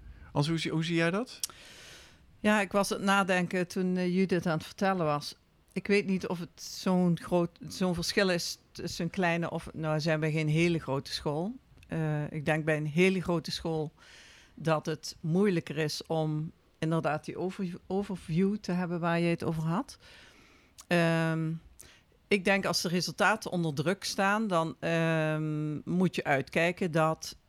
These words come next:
Speaker 2: ehm, dat het werkgeluk daar niet onder leidt, hè. Want, ehm, het is heel makkelijk om dan als, eh, eh, directie, eh, alleen maar daar de focus op te leggen en met die hete adem van de inspectie in je nek.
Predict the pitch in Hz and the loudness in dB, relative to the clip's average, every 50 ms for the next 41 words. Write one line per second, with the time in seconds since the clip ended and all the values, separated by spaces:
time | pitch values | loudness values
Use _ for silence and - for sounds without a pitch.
0 | _ - 160 160 156 156 151 151 151 151 151 156 160 170 - - - - _ _ | _ -4 -2 0 0 0 0 0 0 -2 -2 -4 -6 -8 -12 -18 -20 -20 _ _
1 | _ _ - 180 160 156 - 151 - 170 170 190 185 - - 180 165 170 165 - | _ _ 0 2 2 2 0 -2 0 2 2 2 0 -2 -4 -2 -2 -2 -2 -4
2 | - - _ _ _ _ - 160 160 156 170 180 185 - - - 156 151 143 143 | -10 -20 _ _ _ _ -2 0 2 2 2 2 0 0 -2 -2 -2 -2 0 0
3 | 151 143 135 135 143 - - 175 196 202 170 156 160 147 - - 165 160 156 156 | 0 0 -2 -2 -4 -4 -4 -2 -2 0 0 -2 -2 -2 -4 -2 0 0 2 2
4 | 156 151 156 151 151 147 143 - - - - - - _ - 175 151 - 185 180 | 2 2 2 0 -2 -4 -8 -10 -14 -18 -20 -20 -20 _ -4 -4 0 2 2 4
5 | 180 170 160 170 - - 170 165 - 165 160 165 165 156 160 156 151 151 - - | 4 4 2 2 2 0 -2 -2 -2 -2 -2 0 0 0 0 0 -2 -4 -4 -6
6 | - - 165 160 160 160 - - - - 175 170 156 156 160 160 147 - - 165 | -6 -4 -2 -2 -2 -2 -4 -6 -8 -10 -8 -6 -6 -4 -4 -6 -4 -2 0 2
7 | 160 165 185 - - - - 170 160 160 156 - - 165 156 160 160 156 160 165 | 2 2 2 0 -2 -2 -2 0 0 0 0 -2 -2 0 0 2 2 0 0 -2
8 | 165 - - - - - - - - - - _ - 160 170 175 185 185 185 170 | -4 -6 -12 -20 -20 -20 -20 -20 -20 -20 -14 _ 0 2 4 4 6 6 6 4
9 | 160 143 175 160 175 175 165 - - 190 196 202 - 214 - - 147 - - - | 4 4 4 4 4 4 2 0 2 2 2 2 0 -2 -2 -2 -2 -2 -2 -2
10 | 165 147 143 143 151 185 185 180 175 160 165 165 151 - 175 165 156 170 170 165 | 0 2 2 2 2 2 2 2 2 2 2 0 0 0 0 2 4 4 4 2
11 | - - - 160 147 156 160 151 151 156 156 156 - - 160 - - - 170 185 | 2 0 0 0 0 0 0 0 0 0 0 0 -2 -4 -4 -4 -2 -2 -2 -2
12 | - - - - 165 156 156 151 - 160 160 160 156 147 143 147 175 247 - - | -2 -4 -4 -2 0 0 0 0 0 2 2 2 2 2 2 2 0 -2 -4 -10